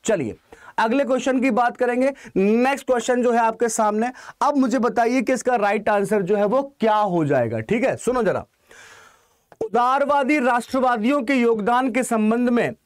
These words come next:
निम्नलिखित कथनों पर आपको बेटा क्या करना है, विचार करना है।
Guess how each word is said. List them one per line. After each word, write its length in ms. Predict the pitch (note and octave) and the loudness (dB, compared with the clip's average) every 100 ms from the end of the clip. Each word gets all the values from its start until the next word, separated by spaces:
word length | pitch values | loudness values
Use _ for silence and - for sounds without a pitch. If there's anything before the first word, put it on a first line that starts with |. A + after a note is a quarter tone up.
| - | -4
निम्नलिखित 800 | F#3 F#3+ A3+ C#4 C#4 C4 C#4+ C#4+ | 0 2 4 4 2 0 -2 -4
कथनों 420 | - B3+ A3+ B3 C#4 | -2 -2 0 0 0
पर 160 | C4 | 0
आपको 320 | A#3 - A#3+ | 0 0 -2
बेटा 260 | G#3+ A3 A#3 | -2 0 -2
क्या 220 | - A3 | 0 -2
करना 340 | A3 F#3+ G3 G#3 | 0 -4 0 0
है, 120 | A3+ | 0
विचार 400 | G#3+ - A#3+ G#3 | -2 0 0 0
करना 300 | F#3 D#3+ D3+ | -2 0 -2
है। 200 | C#3 | -2